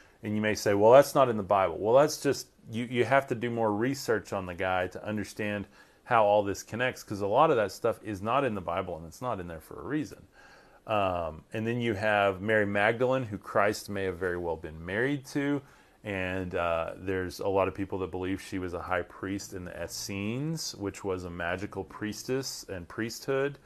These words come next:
Um, and so you see a lot of things tied to Christ that are kind of that, more of that esoteric magic. Um, and again, frequencies. He, he, he knew exactly how to manipulate frequencies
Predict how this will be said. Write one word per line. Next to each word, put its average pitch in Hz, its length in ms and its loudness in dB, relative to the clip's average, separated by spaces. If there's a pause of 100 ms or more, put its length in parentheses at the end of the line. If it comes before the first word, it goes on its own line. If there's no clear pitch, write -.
(580)
Um, 95 480 2
and 104 140 -6
so - 120 0
you 110 160 2
see 139 340 2
a 123 80 10
lot 113 360 8
of 127 140 8
things 113 300 -4
tied 107 640 -2 (380)
to 113 100 -14
Christ 110 520 0
that 98 160 0
are 90 100 -2
kind 104 260 -4
of 98 120 -4
that, 92 200 0
more 104 220 0
of 98 60 2
that 92 180 2
esoteric 98 800 -4
magic. 90 760 -4 (520)
Um, 82 560 -2
and 104 120 -2
again, 104 320 0
frequencies. 98 840 -2
He, 107 240 -6
he, - 280 -6
he 113 160 -4
knew 160 240 4
exactly 143 680 4
how 135 100 8
to 117 80 0
manipulate 110 600 0
frequencies 90 840 -8